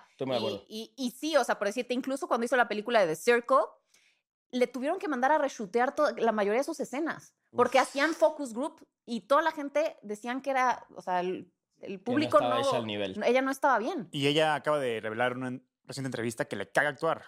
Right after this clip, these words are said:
Speaker 3: o sea, que por eso se, ya está retirando, porque dice que no lo disfruta, que no, no lo suyo. Pues,
Speaker 2: Exacto.
Speaker 3: eso se ve reflejado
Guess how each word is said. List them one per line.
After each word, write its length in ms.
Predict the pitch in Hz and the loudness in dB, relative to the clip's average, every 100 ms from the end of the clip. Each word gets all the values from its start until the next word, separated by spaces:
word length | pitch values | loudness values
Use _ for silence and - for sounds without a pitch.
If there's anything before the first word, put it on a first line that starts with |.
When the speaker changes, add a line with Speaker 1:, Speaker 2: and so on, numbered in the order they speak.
| - | -20
Speaker 3:
o 40 | 135 | -18
sea, 100 | 123 | -10
que 200 | 120 120 | -8 -4
por 120 | 135 | -2
eso 80 | 147 | -2
se, 240 | 143 113 | -2 -4
ya 60 | 120 | -2
está 160 | - 139 | 0 0
retirando, 400 | 123 120 127 107 | 0 -2 -2 -8
porque 200 | 101 117 | -10 -10
dice 160 | 117 | -10
que 80 | 113 | -6
no 100 | 131 | -2
lo 60 | 139 | -2
disfruta, 400 | - 135 117 113 | -2 -6 -4 -4
que 80 | |
no, 200 | 110 123 | -4 -2
no 120 | 123 139 | 0 -2
lo 80 | |
suyo. 340 | 123 143 110 92 _ | 0 0 0 -4 _
Pues, 140 | 233 240 | -8 -2
Speaker 2:
Exacto. 380 | 320 - - | 0 0 2
Speaker 3:
eso 140 | 156 127 | 2 2
se 80 | 143 | 2
ve 80 | |
reflejado 720 | 139 135 123 - 131 127 139 | 0 0 -2 0 0 -2 -6